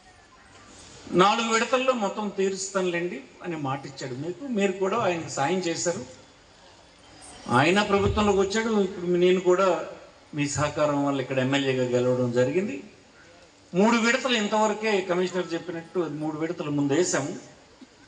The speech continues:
నాలుగో విడత ఇది కూడా వేశామని,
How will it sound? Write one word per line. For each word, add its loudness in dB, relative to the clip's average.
నాలుగో 4
విడత 0
ఇది 0
కూడా 0
వేశామని, 0